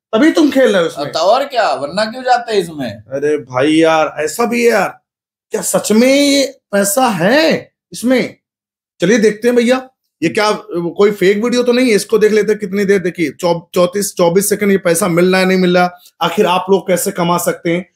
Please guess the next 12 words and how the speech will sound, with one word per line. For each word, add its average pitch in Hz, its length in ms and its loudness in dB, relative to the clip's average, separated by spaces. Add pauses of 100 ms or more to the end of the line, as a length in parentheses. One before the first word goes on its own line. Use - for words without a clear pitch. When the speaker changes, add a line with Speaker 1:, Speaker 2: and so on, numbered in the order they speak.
(140)
Speaker 1:
और 165 100 4
ये 180 100 4
वेबसाइट 180 580 0 (300)
से 190 80 0
पैसा 165 320 0
आपको 175 260 0
कैसे 175 300 -2
मिलेगा, 170 320 0
कैसे 180 320 -2
रेफर 175 360 0
करना 196 280 2
पड़ेगा, 185 340 0